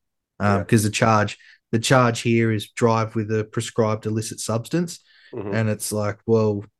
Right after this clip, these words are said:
Speaker 1: it's not illicit for me because it's medicine, I'm prescribed." And they're
Speaker 2: Mm-hmm.
Speaker 1: like, "Yes, but it's, you know, it, the whole, it, it becomes a whole fucking shit fight, wastes police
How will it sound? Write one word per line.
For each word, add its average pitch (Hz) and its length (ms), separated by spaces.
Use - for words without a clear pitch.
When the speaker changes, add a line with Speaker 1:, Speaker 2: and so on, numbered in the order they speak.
Speaker 1:
it's 117 220
not 117 180
illicit 117 460
for 110 80
me 110 400
because 110 440
it's - 360
medicine, 113 720
I'm 101 160
prescribed." 107 720
And 110 100
they're 110 80
Speaker 2:
Mm-hmm. 104 100
Speaker 1:
like, 104 180
"Yes, 110 180
but 101 200
it's, - 300
you 120 100
know, 98 80
it, 113 240
the 120 120
whole, 117 380
it, 120 160
it 117 200
becomes 117 400
a 110 60
whole 110 260
fucking 110 320
shit - 340
fight, 101 320
wastes 110 720
police 110 420